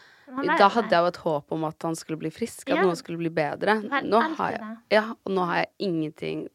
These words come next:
Speaker 2: Så nå må jeg akseptere at det
Speaker 1: Men
Speaker 2: forholdet der kommer aldri til å bli bra.
Speaker 1: Nei, og du, og du fikk ikke det,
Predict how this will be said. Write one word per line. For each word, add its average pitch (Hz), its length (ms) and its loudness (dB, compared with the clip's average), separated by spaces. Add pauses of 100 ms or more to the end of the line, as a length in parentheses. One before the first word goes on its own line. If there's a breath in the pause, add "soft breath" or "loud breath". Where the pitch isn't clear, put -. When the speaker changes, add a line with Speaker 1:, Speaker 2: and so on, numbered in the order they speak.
(120)
Speaker 2:
Så 190 140 -2
nå 185 160 2
må 233 80 6
jeg 185 100 6
akseptere - 600 -4
at - 220 -16 (340 soft breath)
det 175 100 6
Speaker 1:
Men - 40 4
Speaker 2:
forholdet 180 220 0
der 180 200 4
kommer 190 240 0 (200)
aldri 165 520 4
til 160 160 -4
å 156 40 -10
bli 160 140 -2
bra. 175 200 4 (240)
Speaker 1:
Nei, 302 200 -2
og 269 60 2
du, 254 120 0
og 240 120 4
du 262 80 2
fikk 277 300 -4
ikke 208 220 -8
det, 214 360 -2